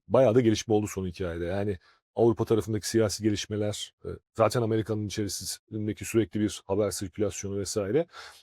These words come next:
E, şu anda da D X Y doksan yedi altmış dokuz seviyelerin.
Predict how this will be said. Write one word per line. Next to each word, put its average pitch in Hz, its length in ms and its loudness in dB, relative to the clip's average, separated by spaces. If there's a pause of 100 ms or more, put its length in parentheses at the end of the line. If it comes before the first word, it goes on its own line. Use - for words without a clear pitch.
(140)
E, 113 140 2
şu 135 200 8
anda 120 240 6
da 135 100 6
D 127 100 10
X - 180 2
Y 139 180 6 (140)
doksan 113 340 2
yedi 131 140 6
altmış 131 300 2
dokuz 123 220 -2
seviyelerin. 98 440 2